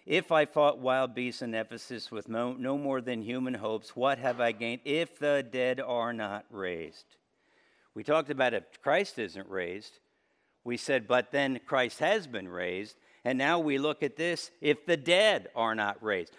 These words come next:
That's you and I as believers who die, who fall asleep, if, if they don't wake up, if we don't come back to life after death. So he ends this section with these verses,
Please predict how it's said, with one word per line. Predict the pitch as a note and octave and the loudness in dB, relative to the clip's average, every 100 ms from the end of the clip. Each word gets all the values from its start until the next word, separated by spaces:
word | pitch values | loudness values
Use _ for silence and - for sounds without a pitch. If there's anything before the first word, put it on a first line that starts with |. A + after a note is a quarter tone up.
| - | 0
That's | G#2+ F3 - E3+ | 6 6 6 4
you | F3+ F#3 | 6 6
and | F3 | 4
I | F#3+ G3 | 2 2
as | E3 | 0
believers | C3+ E3+ F#3 F#3 F3 - | -2 0 0 0 -2 -2
who | E3 | 0
die, | D3+ F3 F#3 D#3+ | 4 4 4 2
who | D#3 | 0
fall | D3 F3 F3 | 2 2 4
asleep, | E3+ - F#3+ F#3 - | 0 -2 2 2 2
if, | D#3+ - B2 - | -2 -2 -16 -2
if | D#3 A#2 B2 C3 | -2 -2 -10 -12
they | A#2+ D#3 A3 | 4 6 8
don't | G3+ F3+ F3 C#3 | 6 4 4 2
wake | C3+ B2 - A2+ | 2 0 0 -2
up, | F#2 - - | -2 -6 -4
if | D#3+ C3 | 0 0
we | C3+ F3+ B3 | 2 4 6
don't | A3+ G#3+ E3 | 6 6 4
come | - F3 | -2 0
back | D#3 D#3 D3 - | 2 2 0 -2
to | D3 | 0
life | C3+ A#2+ - | 2 2 2
after | A#2+ G#2 G#2+ | 0 -2 -4
death. | F#2 G2 E2 - _ _ _ _ _ _ _ _ - | -6 -4 -4 -8 _ _ _ _ _ _ _ _ -4
So | - D#3 | 4 6
he | E3+ E3+ | 6 6
ends | F#3+ B3+ E3 | 6 4 2
this | E3+ E3 | 0 -2
section | - F3 C#3 - D3+ | 0 2 2 2 -2
with | C#3+ C#3 | 0 0
these | D#3+ D#3 | -2 -2
verses, | B2+ D#3 E3+ B2+ | -2 -2 -2 -4